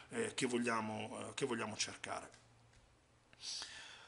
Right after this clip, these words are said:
Eh, volevo anche dare un'occhiata, mm, perché mi sembrava interessante, anche un po' ricollegandomi a quello che dicevo prima, al menu della fotocamera, perché, eh,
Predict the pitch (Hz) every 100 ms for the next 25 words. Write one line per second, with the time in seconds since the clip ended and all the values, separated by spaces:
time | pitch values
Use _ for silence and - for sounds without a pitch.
0 | - - 160 160 160 151 190 190 139 135
1 | 127 151 143 131 120 127 123 139 110 -
2 | 120 113 113 117 113 113 131 123 135 135
3 | 131 131 131 123 127 - 143 127 135 127
4 | 127 120 147 123 - 123 127 147 127 120
5 | - 139 143 127 117 - 135 131 123 113
6 | 113 113 - - 160 151 147 147 143 147
7 | 170 160 156 139 135 127 131 131 - 95
8 | 98 101 107 - 185 185 151 120 - 127
9 | 123 120 120 117